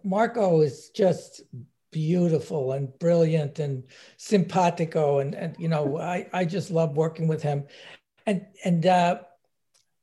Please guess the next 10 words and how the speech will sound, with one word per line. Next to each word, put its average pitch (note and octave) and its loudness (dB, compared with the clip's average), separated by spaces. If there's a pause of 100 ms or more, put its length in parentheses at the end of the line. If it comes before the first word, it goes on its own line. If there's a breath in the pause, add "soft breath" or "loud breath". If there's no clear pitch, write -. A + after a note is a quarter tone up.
(1000)
there, F3 -2
you A#3 -4
know, F#3+ 0
there, G3 0
there A3 -4
were D#3+ -2
three C4+ -2
people F3+ 0 (760 soft breath)
that G#3 2
were F3+ 0